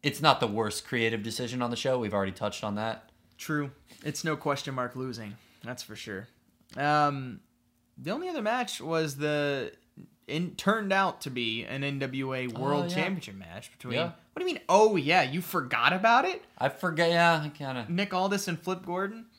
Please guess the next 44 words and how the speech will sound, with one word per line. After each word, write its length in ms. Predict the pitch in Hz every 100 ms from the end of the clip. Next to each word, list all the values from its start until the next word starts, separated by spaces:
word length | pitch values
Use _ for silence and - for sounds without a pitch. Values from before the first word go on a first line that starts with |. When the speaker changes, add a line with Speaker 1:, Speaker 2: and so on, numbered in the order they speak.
| _ _ _ -
Speaker 2:
Uh, 220 | 156 170
this 180 | 220 269
was 140 | 302
a 40 | 277
fun 260 | 226 233
match. 320 | 220 220 143 180
It 40 |
was 120 | 175
gonna 180 | 160 208
be 160 | 202 185
exciting, 680 | 151 170 170 175 135 147 113
you 100 | 143
know, 200 | 143 151
Flip 280 | - 139
Gordon, 480 | - 104 123 143 147 -
Ring 180 | 131
of 100 | 131
Honor 360 | 117 120 127 127
guy, 400 | 95 104 107 117
you 100 | 135
know, 140 | 123 113
cool, 260 | - 131 117
uh, 160 | 120 127
a 100 | -
lot 140 | 120
of 80 | 120
people 200 | 123 117
like 200 | 113 110
him, 340 | 117 117 151 151 -
good 160 | 127
performer. 540 | 104 120 117 113 143 160 _ _ _ _
And, 320 | - 139 135 117
of 100 | -
course, 300 | 143 135 - _ -
you 100 | 135
know, 140 | 104
in 240 | - 135 131
the 60 | 120
Villain 400 | 113 123 120 92
Enterprises 680 | 120 101 110 101 101 120 117
with 140 | 101
Marty 220 | 110 107
Scurll, 400 | 101 - 95 101
so 380 | 123 92 90 85